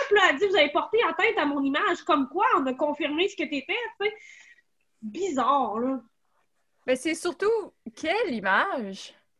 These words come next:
Speaker 2: Comme, elle était déjà semi-irrelevant avant ça, là. Elle était déjà une joke. Là, c'est juste qu'on en parle encore moins. Moi, je trouve qu'on en parle moins depuis qu'il est plus à Big Brother.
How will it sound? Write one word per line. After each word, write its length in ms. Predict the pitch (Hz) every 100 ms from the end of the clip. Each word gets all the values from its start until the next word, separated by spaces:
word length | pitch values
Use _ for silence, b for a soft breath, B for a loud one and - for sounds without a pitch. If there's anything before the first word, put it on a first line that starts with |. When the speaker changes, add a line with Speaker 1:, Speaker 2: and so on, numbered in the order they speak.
| _ _ _ _ _ _ _ _ _ _
Speaker 2:
Comme, 280 | - 254 247
elle 120 | 247
était 180 | 247 269
déjà 280 | 269 285 403
semi-irrelevant 1300 | 277 285 269 349 - 240 226 233 233 226 220 294 359
avant 360 | 220 202 226 226
ça, 320 | - 285 330
là. 240 | 277 285 -
Elle 80 |
était 180 | 214 247
déjà 300 | 226 277 403 -
une 280 | 226 220 202
joke. 520 | 247 269 359 285 - -
Là, 220 | 226 311 440
c'est 160 | -
juste 200 | 269 415
qu'on 180 | - 320
en 140 | 277 294
parle 260 | 349 359
encore 320 | 254 262 262 233
moins. 680 | 220 220 240 240 240 277 403 403 254 226 b b
Moi, 80 | 294
je 60 | 427
trouve 160 | 403
qu'on 200 | 392 330
en 160 | 277 277
parle 280 | 285 262 262
moins 320 | 254 285 349 415 403 - -
depuis 360 | 233 254 330
qu'il 140 | - 302
est 40 |
plus 180 | 226 330
à 140 | 311 269
Big 200 | 247 202
Brother. 440 | 226 214 277 339